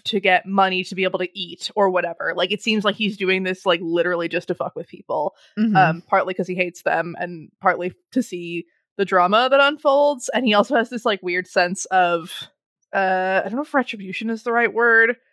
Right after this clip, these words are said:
Speaker 1: but with the girl in the bathroom later who's diabetic, I think, um, thinking,
Speaker 2: Yeah.
Speaker 1: "Oh, I, if she still has friends in a week, I need to, like, do more shit and make her life worse," kind of a thing. But
Speaker 2: Mm-hmm.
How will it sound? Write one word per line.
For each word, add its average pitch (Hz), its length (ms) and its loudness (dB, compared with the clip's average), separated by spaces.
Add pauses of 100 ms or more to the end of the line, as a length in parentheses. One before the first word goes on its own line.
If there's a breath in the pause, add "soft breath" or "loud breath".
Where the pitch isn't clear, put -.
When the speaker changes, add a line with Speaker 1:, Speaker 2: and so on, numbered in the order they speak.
(200)
Speaker 1:
but 196 300 2
with 196 340 -6
the 208 100 -2
girl 190 580 0
in 196 120 -6
the 208 60 -6
bathroom 185 460 -2
later 170 420 0
who's 175 380 -4
diabetic, 196 460 2
I 294 80 2
think, 330 320 -2 (340 soft breath)
um, 185 440 0 (500)
thinking, 202 360 2
Speaker 2:
Yeah. - 40 -8 (100)
Speaker 1:
"Oh, 185 580 4 (400)
I, 190 640 2 (260)
if 220 120 4
she 220 180 2
still 214 220 2
has 185 200 4
friends 185 400 2
in 175 120 -4
a 175 60 -6
week, 160 460 -8 (260)
I 180 100 -2
need 170 160 -8
to, 180 100 -10
like, 160 220 -2 (140)
do 180 160 -6
more 165 260 -4
shit 170 320 0
and 180 100 -8
make 170 140 -6
her 151 120 -2
life 190 280 -2
worse," 226 260 -2
kind 262 160 2
of 247 60 0
a 254 60 -2
thing. 269 340 0 (440)
But 208 200 2
Speaker 2:
Mm-hmm. 156 100 -6